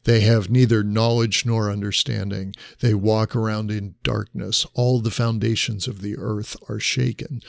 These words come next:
So it's like the foundations of the earth re-, uh, are based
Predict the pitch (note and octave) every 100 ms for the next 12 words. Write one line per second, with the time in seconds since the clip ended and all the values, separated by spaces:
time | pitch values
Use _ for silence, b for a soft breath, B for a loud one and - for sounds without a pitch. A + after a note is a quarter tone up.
0 | B - C#3 A#2+ - C3 - - C3+ C#3+
1 | C#3+ G#3 - F#3+ C#3 A#2+ G2 G#2+ - D3+
2 | D3 A#2+ - - b b b G#3+ C4+ B2+
3 | B2+ - C3+ B2 B2+ - B2+ B2+ A#2+ F#2+
4 | B2+ C3+ D3+ -